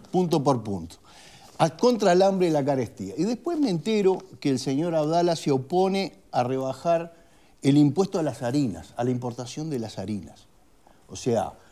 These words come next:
lo importante es la gente, pero a veces es la gente. Cuando no te sirve, no es la, la gente no es lo importante. El señor Abdala, que no puede conducir un auto, me quiere decir a mí cómo conducir un país.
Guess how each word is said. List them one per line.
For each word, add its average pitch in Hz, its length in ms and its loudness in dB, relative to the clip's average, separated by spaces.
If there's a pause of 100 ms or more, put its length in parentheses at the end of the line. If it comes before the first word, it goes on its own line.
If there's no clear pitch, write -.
(120)
lo 123 120 2
importante 135 560 0
es 185 80 -4
la 104 140 -4
gente, 107 500 -6
pero 90 200 -10
a 82 60 -6
veces 131 420 -6
es 82 100 -10
la 87 120 -10
gente. 87 300 -12
Cuando 101 260 -8
no 151 120 -6
te 131 100 -6
sirve, 143 340 -4
no 117 140 -2
es 120 100 -4
la, - 140 -10 (300)
la 120 100 0
gente 156 280 2
no 123 160 4
es 131 140 2
lo 101 80 -2
importante. 90 600 -6
El - 40 -8
señor 160 220 2
Abdala, 175 340 6
que 151 80 2
no 139 120 2
puede 156 220 2
conducir 123 480 -2
un 135 140 0
auto, 160 380 -2 (260)
me 123 100 -2
quiere 143 220 2
decir 143 300 2
a 139 80 6
mí 151 160 2
cómo 156 240 0
conducir 120 420 0
un 127 140 2
país. 98 420 -4